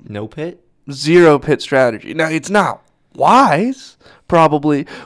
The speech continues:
Speaker 2: but it's, it's possible. And I do think it's been done before. I, now, eh, there might be a regulation now where you have to change tires at least once. But the thing is, um, the tire compounds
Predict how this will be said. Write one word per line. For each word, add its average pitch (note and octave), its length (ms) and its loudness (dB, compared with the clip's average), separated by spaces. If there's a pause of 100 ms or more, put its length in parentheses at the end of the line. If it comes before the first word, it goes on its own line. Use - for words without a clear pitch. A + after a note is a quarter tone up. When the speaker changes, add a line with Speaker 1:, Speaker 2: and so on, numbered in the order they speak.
Speaker 2:
but F3+ 100 4
it's, F3 260 2
it's - 220 0
possible. D#3 600 -6
And D3+ 140 -8
I F3+ 80 -4
do B3 220 -6
think A#3+ 220 -8
it's F3 100 -10
been C3 160 -10
done C3+ 200 -6
before. A2+ 460 -8 (600)
I, F3+ 200 -4
now, G#3 360 -4
eh, G#3+ 120 -10
there A3 160 0
might G#3 260 -4
be A#3+ 120 -4
a A#3+ 40 0
regulation F#3 580 0
now A#2 200 -2
where B2+ 80 -2
you C3 80 -6
have B2 140 -8
to C3 80 -12
change A#2+ 280 -8
tires B2 280 -2
at A#2 100 -6
least A#2+ 220 -10
once. A#2 300 -8 (340)
But D#3+ 120 2
the E3+ 80 2
thing G3 240 0
is, D#3+ 320 0 (460)
um, C3 500 4
the B2 80 -4
tire C#4+ 380 0
compounds - 760 -8